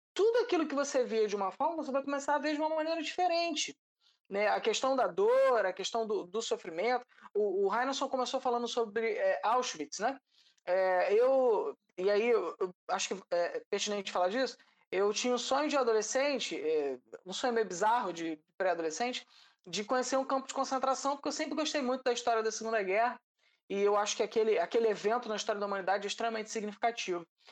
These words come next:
E tive o, o prazer, entre aspas, ou o privilégio de ter essa experiência de entrar dentro de um campo de concentração, um campo de concentração de Dachau. E, ao estar lá, a experiência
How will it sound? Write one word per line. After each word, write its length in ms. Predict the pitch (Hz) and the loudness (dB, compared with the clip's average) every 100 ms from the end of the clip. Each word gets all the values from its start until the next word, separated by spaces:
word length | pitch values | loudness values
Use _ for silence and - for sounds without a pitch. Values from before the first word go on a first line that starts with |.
| - - | -12 -6
E 60 | |
tive 260 | 208 262 262 | 0 2 2
o, 300 | 269 220 214 _ - | 2 2 0 _ -2
o 140 | 208 208 _ | -2 -2 _
prazer, 600 | - 226 202 170 202 226 | 0 2 2 2 4 4
entre 240 | 196 185 135 | 2 0 2
aspas, 360 | 180 - 170 | 2 -2 -4
ou 80 | 180 | -4
o 60 | 190 | -2
privilégio 560 | 202 202 190 208 196 | -2 0 2 2 0
de 40 | 196 | 0
ter 160 | 233 | 0
essa 140 | 262 262 | 0 -2
experiência 640 | - 247 208 202 220 226 - _ _ | -2 -2 0 -4 -6 -10 -14 _ _
de 140 | 185 220 | 0 0
entrar 260 | 214 226 | 2 0
dentro 480 | 220 226 233 202 208 - | 2 0 0 -4 -12 -10
de 140 | 185 | -6
um 80 | 220 | -4
campo 180 | 220 202 | -4 -6
de 80 | - | -8
concentração, 540 | 214 220 202 196 233 | -8 -4 -4 -2 -4
um 40 | |
campo 180 | 214 185 | -4 -8
de 60 | - | -6
concentração 500 | 220 - 240 202 220 | -8 -6 -6 -4 -4
de 80 | 202 | -2
Dachau. 420 | 233 - 175 180 _ _ 254 | -2 0 0 -2 _ _ -2
E, 400 | 269 285 277 - | 2 2 0 0
ao 180 | 311 392 | 2 2
estar 400 | 302 - 262 226 | 0 0 0 2
lá, 440 | 220 285 320 - - - | 2 2 2 0 -4 -2
a 160 | 339 | 0
experiência 1120 | 381 - - 330 311 247 226 208 - 175 143 | 0 -2 -2 0 2 2 0 -2 -4 -4 -4